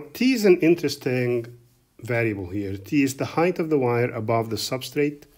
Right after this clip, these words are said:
And in fact, this is, um, very interesting because in, at first it seems like we can reduce capacitance by increasing T and we will not pay anything in return.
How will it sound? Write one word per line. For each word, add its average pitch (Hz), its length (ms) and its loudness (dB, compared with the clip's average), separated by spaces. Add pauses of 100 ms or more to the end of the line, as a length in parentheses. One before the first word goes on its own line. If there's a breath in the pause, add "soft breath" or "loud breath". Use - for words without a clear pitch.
(480 loud breath)
And 143 100 4
in 170 100 6
fact, 180 520 -2 (180)
this 165 300 -2
is, 214 420 0
um, 135 460 -2
very 185 260 2
interesting 151 540 -2
because 131 420 -2
in, 127 260 -2
at 131 120 -6
first - 420 -2
it - 100 -8
seems 151 320 0
like 135 200 -4
we 131 80 -6
can 123 380 -2 (420 loud breath)
reduce 123 380 0
capacitance 156 600 -2
by 131 120 -4
increasing 131 500 0
T 135 280 -4
and 120 220 -4
we 160 140 2
will 185 160 2
not 151 320 0
pay 139 480 -4
anything 127 540 -2
in 107 80 -4
return. 101 500 -8